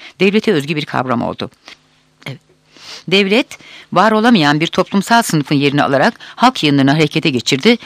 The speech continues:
ve endüstrileşmeye öne yak oldu. Bu çerçeve içinde o döneme kadar egemen olan sınıflardan köklü biçimde değişik bir endüstri burjuvazisi gelişmedi.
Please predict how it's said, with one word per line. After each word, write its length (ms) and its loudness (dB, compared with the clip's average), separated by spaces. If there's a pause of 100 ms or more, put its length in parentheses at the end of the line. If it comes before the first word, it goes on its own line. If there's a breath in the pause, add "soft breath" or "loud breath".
(480 loud breath)
ve 100 2
endüstrileşmeye 760 0
öne 160 2
yak 200 -2
oldu. 260 -6 (320 loud breath)
Bu 80 2
çerçeve 420 0
içinde 440 0 (140)
o 140 2
döneme 260 2
kadar 220 -2
egemen 320 0
olan 220 2
sınıflardan 680 0 (200 loud breath)
köklü 340 -2
biçimde 400 -2
değişik 320 2
bir 100 -2
endüstri 420 -2
burjuvazisi 500 -4
gelişmedi. 540 -4